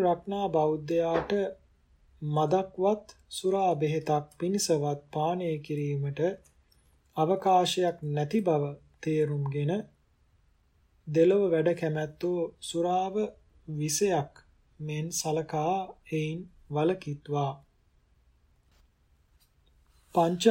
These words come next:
ආනන්තරීය කර්මය. එක, මව මැරීම. දෙක, පියා මැරීම. තුන, රහතුන් මැරීම. හතර, බුදුන්ගේ ශරීරයේ ලේ සෙලවීම.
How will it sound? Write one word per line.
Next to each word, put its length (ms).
ආනන්තරීය 800
කර්මය. 480
එක, 180
මව 300
මැරීම. 500
දෙක, 260
පියා 380
මැරීම. 480
තුන, 200
රහතුන් 560
මැරීම. 520
හතර, 300
බුදුන්ගේ 580
ශරීරයේ 680
ලේ 240
සෙලවීම. 640